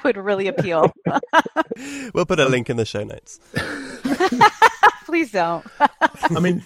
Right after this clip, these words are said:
Speaker 3: i-, i-, if I may jump in then. So it seems like there's a lot of work going on to, to understand how this information ebbs and flows and, and how it can become linked. But it begs the question, I mean, what's to be done? I mean, what efforts are researchers putting in to try and,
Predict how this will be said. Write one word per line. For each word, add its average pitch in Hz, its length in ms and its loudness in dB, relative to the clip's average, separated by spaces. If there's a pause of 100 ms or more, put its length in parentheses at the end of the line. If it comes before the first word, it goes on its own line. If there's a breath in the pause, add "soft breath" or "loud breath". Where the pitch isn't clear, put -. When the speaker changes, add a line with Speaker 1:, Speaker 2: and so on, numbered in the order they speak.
Speaker 3:
i-, 185 40 -4
i-, - 340 -6
if 196 440 -4
I 214 80 4
may 196 140 4
jump 180 240 4
in 185 120 6
then. 147 160 4
So 180 140 0
it 175 120 -2
seems 240 200 0
like 196 120 6
there's 165 120 0
a 170 60 6
lot 202 180 6
of 160 120 0
work 165 240 2
going 151 200 4
on 135 180 4
to, 131 320 2 (240 soft breath)
to - 120 -8
understand 131 640 2 (200 soft breath)
how 147 340 2
this 135 180 2
information 123 520 0
ebbs 107 440 0
and 104 180 -4
flows 117 540 2
and, 98 140 -6
and 107 180 -6
how 120 440 0
it 110 120 -4
can 110 120 -4
become 110 300 -2
linked. 117 420 -4 (640 soft breath)
But 190 220 2 (100)
it 190 200 -8
begs 214 240 0
the 190 80 0
question, 190 400 2
I 180 40 0
mean, 185 200 2
what's - 420 -4
to - 300 -2
be 170 220 -2 (160)
done? 160 400 4
I - 20 0
mean, 120 120 2
what 185 200 0
efforts - 260 -4
are 143 60 -2
researchers 143 480 0
putting 143 260 2
in 139 140 4
to 131 80 -4
try 139 300 2
and, 131 200 0